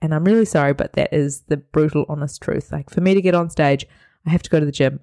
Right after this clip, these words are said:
and I have to eat to my macros, and there's no other way that I'm gonna get there. So what my point is there is that you actually have to be honest with yourself. Are you just being lazy? And discipline is a muscle, and that is something that,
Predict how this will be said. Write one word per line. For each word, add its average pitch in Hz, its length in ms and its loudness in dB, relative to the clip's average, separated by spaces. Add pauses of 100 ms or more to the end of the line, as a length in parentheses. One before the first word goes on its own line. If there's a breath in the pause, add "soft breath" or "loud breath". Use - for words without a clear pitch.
and 143 80 -4
I - 20 -4
have 147 180 -6
to 262 120 -10
eat - 80 -8
to - 100 -12
my 151 80 -4
macros, - 460 -4
and 160 180 -2
there's 156 160 0
no 165 320 2
other 151 220 2
way 139 240 2
that 139 140 -6
I'm 135 100 -10
gonna 131 180 -6
get - 240 -8
there. - 220 -2 (220)
So 170 340 2 (720 soft breath)
what 185 400 0
my 214 160 2
point 190 260 -4
is 165 120 -2
there 190 180 4
is 165 100 0
that - 220 -4 (120)
you 202 160 2
actually 269 260 -2
have - 60 -8
to 285 60 0
be 247 80 2
honest 185 260 0
with 185 120 0
yourself. 147 360 -2
Are 175 80 0
you 202 120 2
just - 260 0
being 190 200 2
lazy? 180 460 -4 (580 soft breath)
And 180 440 2 (280)
discipline 208 800 -2 (640)
is 180 440 2
a 160 40 -2
muscle, - 540 -6
and 170 200 2
that 170 180 2
is 180 120 0
something 160 460 -4
that, 147 300 -2